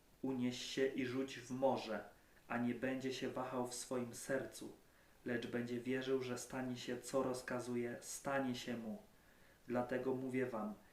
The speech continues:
wierzcie, że wszystko, co, o co się modlicie i prosicie, już otrzymaliście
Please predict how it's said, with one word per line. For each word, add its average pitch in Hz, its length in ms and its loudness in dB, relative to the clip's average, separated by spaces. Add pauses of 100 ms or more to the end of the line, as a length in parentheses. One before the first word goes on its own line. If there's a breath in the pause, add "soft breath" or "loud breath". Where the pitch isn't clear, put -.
(200 loud breath)
wierzcie, 127 600 2
że 120 160 0
wszystko, 131 560 -2
co, - 380 -4 (120)
o 127 120 0
co 123 140 -2
się - 200 -2
modlicie 127 600 -2
i 123 60 0
prosicie, 120 680 -2 (500 loud breath)
już 147 580 4
otrzymaliście 131 1160 0